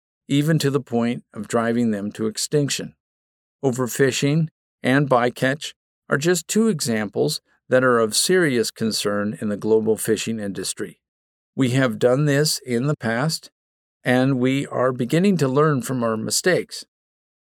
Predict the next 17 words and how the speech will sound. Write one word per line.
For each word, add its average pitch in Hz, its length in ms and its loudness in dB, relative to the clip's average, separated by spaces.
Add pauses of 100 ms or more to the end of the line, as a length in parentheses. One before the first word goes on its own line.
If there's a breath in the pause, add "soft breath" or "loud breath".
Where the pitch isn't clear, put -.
(120)
Many 160 240 4
nations 151 540 2
are 117 80 0
becoming 131 680 -2
increasingly 147 800 0
aware 127 460 2 (100)
of 110 140 -4
the 117 100 -4
concept 143 800 -2
of 107 140 -8
sustainability 113 1120 0 (440)
and 123 140 0
are 127 100 6
seeking 143 520 0
to 123 280 -4
implement 120 560 0
it 123 120 -2